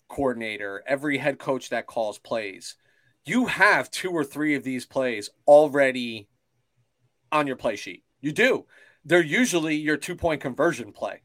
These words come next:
right? Like, when you need that two-point conversion, you have something cute, you have something creative.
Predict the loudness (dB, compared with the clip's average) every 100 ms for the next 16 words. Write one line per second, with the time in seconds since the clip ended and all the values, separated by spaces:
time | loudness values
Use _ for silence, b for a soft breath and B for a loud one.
0 | -4 0 2 2 0 0 -2 -2 -2 -2
1 | -4 -2 0 0 -2 -10 -8 -6 -6 -6
2 | -6 -2 -2 -2 -6 -8 -12 b b -8
3 | -6 0 -2 0 -4 -6 -6 -2 -2 -2
4 | -4 -4 -4 -6 -6 -8 -8 -8 -4 -4
5 | -4